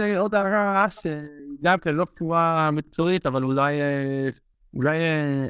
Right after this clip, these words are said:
ה-, המחויבות של סבא יכולה להשקיע על שחקנים אחרים. זה דבר, אה, זה דבר שקצת היה חסר לי עם כל מיני... עם כל מיני שחקנים, לא משנה שמות, יכול להיות עונה כזאת ארוכה, ואליפות, אה, שנייה ברצף,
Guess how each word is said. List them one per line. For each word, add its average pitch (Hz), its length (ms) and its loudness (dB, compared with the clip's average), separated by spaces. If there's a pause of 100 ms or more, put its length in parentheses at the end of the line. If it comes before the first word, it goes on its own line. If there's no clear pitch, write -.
ה-, 123 580 0
המחויבות 123 540 0
של 139 100 -2
סבא 147 540 2 (120)
יכולה 127 360 -2
להשקיע 131 340 0
על 117 60 0
שחקנים 123 360 -2
אחרים. 110 460 -2
זה 110 180 -2
דבר, 120 380 0
אה, 120 440 -2 (400)
זה 120 120 -6
דבר 117 220 0
שקצת 143 340 -4
היה 143 100 2
חסר 143 340 -2
לי 135 100 2
עם 123 60 -2
כל 139 160 -4
מיני... 139 300 0 (800)
עם 123 60 -6
כל 151 140 -2
מיני 147 180 0
שחקנים, 151 440 -4
לא 170 120 0
משנה 165 280 2
שמות, 170 500 -2
יכול 151 240 0
להיות 160 180 -2
עונה 156 220 0
כזאת 151 260 -4
ארוכה, 147 520 4
ואליפות, 131 520 -4
אה, 143 200 -2
שנייה 151 300 0
ברצף, 147 560 0